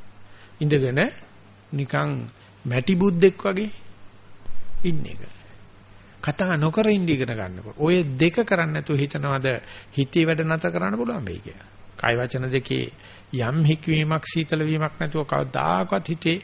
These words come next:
නතර වීමක් වෙන්නේ නැහැ. ඉතින් අපි හිතේ වැඩ නතර කරන්න ඉස්සර වෙලා අපි උත්සාහයක් කරනවා, පෙරහුරුවක් කරනවා. විනාඩි කීයක් දීපු ඉරියව්වේ හේම චේතනාපූර්වකව ඇඟ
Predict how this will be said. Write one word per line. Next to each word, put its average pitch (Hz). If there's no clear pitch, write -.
නතර 151
වීමක් 139
වෙන්නේ 110
නැහැ. -
ඉතින් 190
අපි 185
හිතේ 165
වැඩ 196
නතර 185
කරන්න 160
ඉස්සර 165
වෙලා 147
අපි 175
උත්සාහයක් 185
කරනවා, 101
පෙරහුරුවක් 185
කරනවා. 131
විනාඩි 170
කීයක් 135
දීපු 156
ඉරියව්වේ 147
හේම 131
චේතනාපූර්වකව 156
ඇඟ 131